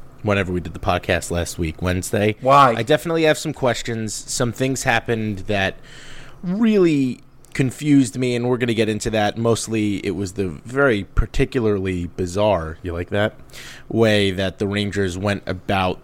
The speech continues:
Speaker 1: business on
Speaker 2: Particularly.
Speaker 1: Saturday, this, the second to seventh round of the draft. I, I just,
Speaker 2: Yeah, I agree.
Speaker 1: it's very hard
Speaker 2: That's
Speaker 1: to
Speaker 2: when
Speaker 1: find
Speaker 2: things,
Speaker 1: any type
Speaker 2: uh,
Speaker 1: of logic.
Speaker 2: it didn't
Speaker 1: Um,
Speaker 2: start off good, Joe.
Speaker 1: But the Rangers didn't screw up Friday.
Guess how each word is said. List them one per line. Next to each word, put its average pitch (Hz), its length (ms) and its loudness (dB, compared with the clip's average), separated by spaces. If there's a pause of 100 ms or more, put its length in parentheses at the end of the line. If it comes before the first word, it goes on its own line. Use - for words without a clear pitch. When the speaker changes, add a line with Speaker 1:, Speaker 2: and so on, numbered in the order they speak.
(120)
Speaker 1:
business 98 600 0
on 104 200 -2
Speaker 2:
Particularly. 87 160 -2
Speaker 1:
Saturday, 90 680 -2 (100)
this, - 260 -2
the 110 120 -6
second 101 580 -2
to 101 120 -4
seventh 87 840 -4
round 92 380 0
of 85 100 -4
the 85 80 -8
draft. 82 480 -2
I, 92 100 0 (100)
I 95 80 -2
just, 90 300 -4
Speaker 2:
Yeah, 123 340 6
I 123 60 6
agree. 117 380 0
Speaker 1:
it's 113 60 2
very 113 140 2
hard 120 280 2
Speaker 2:
That's 151 140 2
Speaker 1:
to - 40 4
Speaker 2:
when 170 120 6
Speaker 1:
find 104 140 -4
Speaker 2:
things, 135 380 2
Speaker 1:
any 120 100 -2
type 110 240 2
Speaker 2:
uh, 101 120 0
Speaker 1:
of 92 100 -8
logic. 95 680 -6 (720)
Speaker 2:
it - 40 -4
didn't 202 200 6
Speaker 1:
Um, 202 60 4
Speaker 2:
start 175 260 4
off 170 220 6
good, 151 240 2
Joe. 139 340 2 (840)
Speaker 1:
But 135 320 4
the 131 160 0
Rangers 175 520 0
didn't 151 400 0
screw 131 580 0
up 110 220 4
Friday. 101 560 0